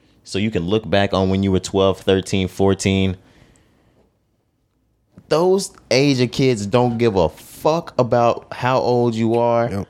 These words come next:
Speaker 1: Like, it was to the point where when I threw the ball off his head, imagine, like, some little kids throwing the ball off your head, and then in the background, all you hear is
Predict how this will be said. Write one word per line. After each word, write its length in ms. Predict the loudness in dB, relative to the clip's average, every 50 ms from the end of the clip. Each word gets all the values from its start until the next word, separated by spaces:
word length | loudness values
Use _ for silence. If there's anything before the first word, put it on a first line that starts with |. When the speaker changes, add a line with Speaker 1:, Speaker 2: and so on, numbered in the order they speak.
| _ _ -6
Speaker 1:
Like, 320 | -4 -2 0 0 -2 -4 -4
it 100 | -4 -4
was 160 | -2 -2 -2
to 100 | -2 -2
the 100 | -2 -2
point 220 | -2 0 0 0 0
where 60 | 0
when 100 | 0 0
I 100 | 0 -2
threw 240 | -4 -4 -2 -2 0
the 100 | 0 0
ball 300 | 0 0 0 0 0 0
off 220 | 0 0 -2 -2 -2
his 220 | -2 -2 -2 0 0
head, 460 | 0 0 0 2 0 -2 -2 -6 -12 _ _
imagine, 460 | -4 -2 0 -2 -2 -2 -2 -2 -2
like, 300 | 0 0 -2 -2 -4 -8 _ _ _ _ _ _ _ _ _
some 240 | -10 -6 -4 -2 0
little 180 | 0 0 -2
kids 340 | -2 -2 -2 0 0 -2 -2
throwing 260 | -2 -2 0 2 2
the 60 | 0 0
ball 320 | 0 0 0 2 2 2
off 160 | 0 -2 -2 0
your 100 | 0 0
head, 320 | 2 2 2 0 -2 -4 -6
and 220 | -4 -4 -2 0 0
then 200 | 0 0 0 0
in 180 | -2 -2 0
the 80 | 0 0
background, 640 | 0 0 -2 -2 -2 -2 0 0 2 2 0 -2 -2
all 200 | -4 -2 0 0 0
you 140 | 0 0
hear 280 | 0 0 0 2 2 2
is 240 | 2 0 -2 -4